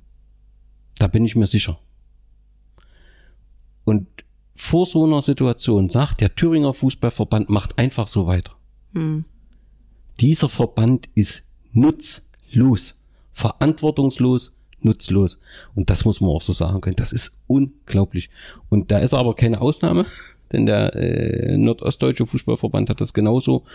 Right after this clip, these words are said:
Speaker 1: oder ähnlich gemacht. Aber das darf man sich, also wenn wir irgendwie gesund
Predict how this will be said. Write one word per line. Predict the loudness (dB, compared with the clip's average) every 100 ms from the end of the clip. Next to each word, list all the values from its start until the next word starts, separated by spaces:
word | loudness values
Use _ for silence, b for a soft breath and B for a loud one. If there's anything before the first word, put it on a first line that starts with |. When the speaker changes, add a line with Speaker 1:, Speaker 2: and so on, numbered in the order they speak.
| B
Speaker 1:
oder | -2 2
ähnlich | 4 4 2 0
gemacht. | 0 0 0 -8 B B B B B
Aber | 0 0
das | 0 0
darf | 0 0
man | 0
sich, | 0 0
also | 0 2
wenn | 2 2
wir | 0
irgendwie | 0 0 -2 -2 0
gesund | 0 2 2 2 -4